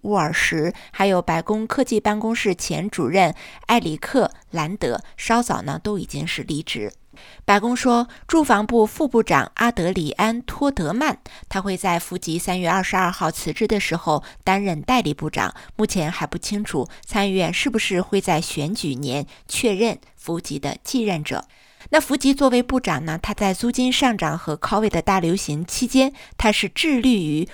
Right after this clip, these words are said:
通过提供经济适用房的援助，降低导致无家可归的可能性。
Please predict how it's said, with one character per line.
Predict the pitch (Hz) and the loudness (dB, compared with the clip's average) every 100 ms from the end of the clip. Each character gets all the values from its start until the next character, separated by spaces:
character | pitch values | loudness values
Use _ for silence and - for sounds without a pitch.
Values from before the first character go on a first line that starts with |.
| - | -8
通 | - 233 | -2 0
过 | 226 202 165 | 4 4 4
提 | - | 0
供 | 190 226 233 | 0 0 0
经 | 277 285 | 0 0
济 | 214 | 0
适 | 180 - | 2 2
用 | 254 220 | 2 2
房 | - 180 | -2 -4
的 | 196 | -2
援 | 151 143 151 | -2 -2 -2
助， | - 240 - - - | 2 2 2 -8 -4
降 | - 254 | 0 0
低 | 220 240 | 0 -4
导 | - 160 139 | -4 -6 -6
致 | - 220 - | -4 -6 -6
无 | 156 | -8
家 | 170 160 | -6 -6
可 | - 143 | -6 -6
归 | - 226 | -2 0
的 | 208 | 0
可 | - | -4
能 | 143 131 | -6 -6
性。 | - - | -6 -6